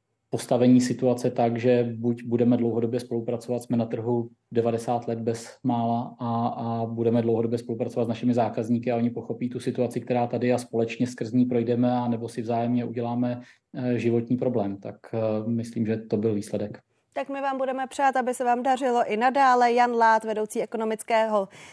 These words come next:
Speaker 2: týmu ze společnosti Beneš a Lát, byl naším prvním hostem v dnešní devadesátce.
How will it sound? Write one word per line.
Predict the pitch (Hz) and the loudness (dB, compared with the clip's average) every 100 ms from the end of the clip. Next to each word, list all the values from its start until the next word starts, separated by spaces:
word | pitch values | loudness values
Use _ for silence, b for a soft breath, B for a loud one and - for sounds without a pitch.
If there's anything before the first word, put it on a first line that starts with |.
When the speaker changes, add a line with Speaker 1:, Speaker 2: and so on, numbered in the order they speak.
| B - | B -2
Speaker 2:
týmu | 294 285 269 254 - | 2 4 4 0 -2
ze | 220 | -8
společnosti | 220 - 202 - 208 - 208 | -6 -2 -2 -2 -6 -4 -4
Beneš | 190 196 190 | -2 -2 -4
a | - | -2
Lát, | 180 185 | -2 0
byl | 185 | -2
naším | 185 175 190 | -4 -4 -6
prvním | 240 254 262 | -4 -4 -4
hostem | 240 233 240 | -6 -8 -8
v | 226 | -6
dnešní | 208 233 | -8 -6
devadesátce. | 214 196 196 190 196 190 - | -4 -4 -4 -2 -4 -4 -6